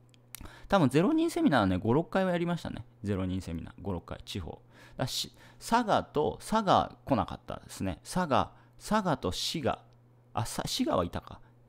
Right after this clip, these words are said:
佐賀と、佐賀と大分と宮崎と、お-、お-、あ、まあ、そこら辺ですね。あと、えっと、島根か、島根とか、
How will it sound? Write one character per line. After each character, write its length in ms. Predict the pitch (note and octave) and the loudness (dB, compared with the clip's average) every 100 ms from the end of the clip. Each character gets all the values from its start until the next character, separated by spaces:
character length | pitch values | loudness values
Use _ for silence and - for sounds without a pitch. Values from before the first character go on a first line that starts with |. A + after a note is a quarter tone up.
| _ - | _ -18
佐 300 | - G#3+ A3 | -4 -2 2
賀 180 | F3+ G#2+ | 2 2
と、 500 | - B3 C#4 G2 - - _ _ _ _ _ _ _ _ - | 0 0 2 0 -4 -20 _ _ _ _ _ _ _ _ -8
佐 260 | - G3+ | -2 2
賀 180 | F3+ C#3 | 4 2
と 460 | - C3 B2 - - | 2 2 2 2 2
大 320 | C#3 E3 C3+ | 4 6 4
分 380 | G2 - C#2 - - | 2 -2 -4 -2 2
と 340 | D3 G2 - _ _ _ _ _ | 2 2 -2 _ _ _ _ _
宮 320 | A2+ B2 E3 D#3 | 4 4 4 2
崎 360 | G#2 - F#2+ | -4 -4 -10
と、 440 | - C#3 C3+ - - _ _ _ _ _ _ _ _ _ _ _ _ _ _ _ _ - | -4 0 0 -2 -8 _ _ _ _ _ _ _ _ _ _ _ _ _ _ _ _ 2
お-、 200 | D#3 C3 | 4 4
お-、 360 | - C#3 - - - | 4 2 0 -4 -4
あ、 180 | C#3 - _ _ _ _ _ - | -4 -8 _ _ _ _ _ -12
ま 180 | - D#3+ | -2 0
あ、 20 | |
そ 140 | - C3 | 0 2
こ 80 | |
ら 80 | D3 | 2
辺 100 | D3 | 2
で 60 | B2+ | -4
す 40 | |
ね。 60 | D#2+ | -6
あ 80 | A2 | -6
と、 240 | E2+ - - - - - - _ _ _ _ _ _ _ _ | -6 -8 -12 -20 -20 -20 -20 _ _ _ _ _ _ _ _
え 60 | - | -20
っ 40 | - | -14
と、 280 | - B1 - - - - - - | -10 -10 -12 -18 -20 -20 -20 -20
島 340 | - - G3 F#2+ | -6 0 4 2
根 100 | C#2 | 0
か、 160 | - - | -10 -6
島 260 | C#3 G#2 | -2 -2
根 100 | D#2 | -2
と 120 | - | -8
か、 160 | - | -14